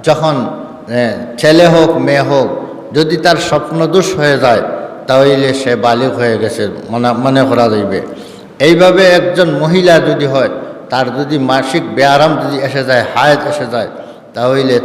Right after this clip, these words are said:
সে বালিগ হয়ে গেছে, এটা প্রমাণিত হবে। এভাবে কোনো আলামত যদি, বালিগ হওয়ার কোনো আলামত তার মধ্যে পাওয়া যায়,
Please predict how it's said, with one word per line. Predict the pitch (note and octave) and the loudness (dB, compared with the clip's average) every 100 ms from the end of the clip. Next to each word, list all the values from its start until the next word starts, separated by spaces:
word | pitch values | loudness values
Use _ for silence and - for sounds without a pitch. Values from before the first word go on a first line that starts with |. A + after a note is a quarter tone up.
| - | -2
সে | A#2+ | -4
বালিগ | A2 A2 A2+ B2+ | -2 0 0 0
হয়ে | A#2 A#2+ A2 | 0 2 4
গেছে, | A2+ A2+ A2 | 2 2 0
এটা | A2 G#2+ - | 0 -2 -2
প্রমাণিত | G#2+ G#2+ G#2+ G#2 G2 | -6 -4 -4 -4 -6
হবে। | G2 F#2+ E2 - - - - - - - - - - - - | -8 -8 -8 -10 -16 -20 -20 -20 -20 -20 -20 -20 -20 -12 -2
এভাবে | E3 F#3+ G3 | 4 4 4
কোনো | F3+ F#3+ F#3+ | 0 0 0
আলামত | D#3+ D#3+ G3 G3+ G#3 E3 | 2 2 2 2 2 0
যদি, | E3+ E3+ C3+ F#2+ - - | -2 -4 -4 -8 -12 -10
বালিগ | G#2+ C#3+ D3 F#3 | -2 0 2 0
হওয়ার | D3 E3+ E3 D3 - | 0 2 2 0 -4
কোনো | D3+ - - | -6 -6 -2
আলামত | F3+ G#3 G3+ F#3 - | 0 2 2 -2 -2
তার | D#3+ D3+ | -2 -2
মধ্যে | D3 C3 C3+ | -4 -4 -6
পাওয়া | - B2+ C3 B2 | -4 -2 0 0
যায়, | B2+ A2+ | 2 0